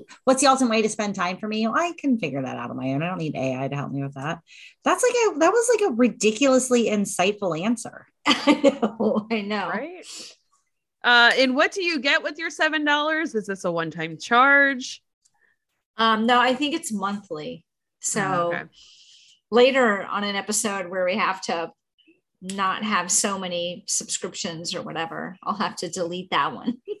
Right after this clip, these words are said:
Speaker 2: <laughs>
Speaker 3: No. That one was so good. I think that was the best out of anybody's.
Speaker 1: Yeah, I asterisked it on my notes.
Speaker 3: Yeah, Mur and Sarah had problems with getting more words for writer, and it was kinda tricky, but there is a way to do it.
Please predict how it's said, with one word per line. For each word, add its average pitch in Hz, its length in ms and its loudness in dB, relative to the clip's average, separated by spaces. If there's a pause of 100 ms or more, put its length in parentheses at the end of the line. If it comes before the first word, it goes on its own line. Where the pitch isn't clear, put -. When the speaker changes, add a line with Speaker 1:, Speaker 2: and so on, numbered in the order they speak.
(140)
Speaker 2:
<laughs> 494 800 0
Speaker 3:
No. 294 960 -6 (1080)
That 247 120 -6
one 330 140 -4
was 285 220 -6
so 240 260 0
good. 202 560 0 (220)
I 277 160 4
think 381 160 -2
that 349 80 4
was 262 80 -2
the 233 80 -2
best 262 280 -2
out 247 120 0
of 208 80 -2
anybody's. 165 720 -6 (140)
Speaker 1:
Yeah, 185 440 -4 (180)
I 185 180 -2
asterisked 160 640 -6
it - 260 -6
on 160 140 -6
my 156 120 -4
notes. - 600 -8 (640)
Speaker 3:
Yeah, 269 260 2
Mur 269 500 2 (140)
and 247 600 -2
Sarah 247 540 4
had 214 200 -2
problems 233 380 0
with 208 200 -2
getting 220 280 -4
more 208 220 0
words 202 420 0
for 190 160 -2
writer, 196 420 4
and 190 200 0
it 196 120 -2
was 214 240 -2
kinda 226 300 -4
tricky, 160 680 -2
but 196 120 -6
there 214 160 6
is 220 160 8
a 214 60 2
way 208 140 2
to 190 100 -4
do 202 220 0
it. 160 220 -2